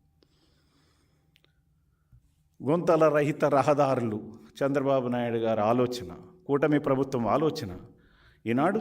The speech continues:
చంద్రబాబు నాయుడు గారితో పాటు ఉప ముఖ్యమంత్రి పవన్ కళ్యాణ్ గారు యువ నాయకుడు లోకేష్ బాబు గారు ఈ రాష్ట్రం ఎలా అభివృద్ధి చెందాలి, నిత్యం ప్రజల కోసం తప్పించేటటువంటి ఒక నాయకత్వం ఉంది ఇవాళ.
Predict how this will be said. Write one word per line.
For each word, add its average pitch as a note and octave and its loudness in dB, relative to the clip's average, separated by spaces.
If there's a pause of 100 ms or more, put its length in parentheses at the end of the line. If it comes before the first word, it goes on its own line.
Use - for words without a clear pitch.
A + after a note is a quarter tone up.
(140)
చంద్రబాబు D3+ 0
నాయుడు C#3 0
గారితో C3 -2
పాటు E3 -4
ఉప D3 -6
ముఖ్యమంత్రి C3 -4
పవన్ C#3 0
కళ్యాణ్ D3 0
గారు C#3 -2 (500)
యువ F3+ 4
నాయకుడు F#3+ 2
లోకేష్ G3+ 2
బాబు E3+ 2
గారు D#3+ 0
ఈ D3+ -2
రాష్ట్రం G#3+ 2
ఎలా F#3 4
అభివృద్ధి G#3+ 4 (120)
చెందాలి, E3 0 (300)
నిత్యం A3 4
ప్రజల A#3+ 4
కోసం B3+ -2
తప్పించేటటువంటి G#3+ 2
ఒక C#3+ 2
నాయకత్వం A3 4
ఉంది D3+ 0
ఇవాళ. A2+ 0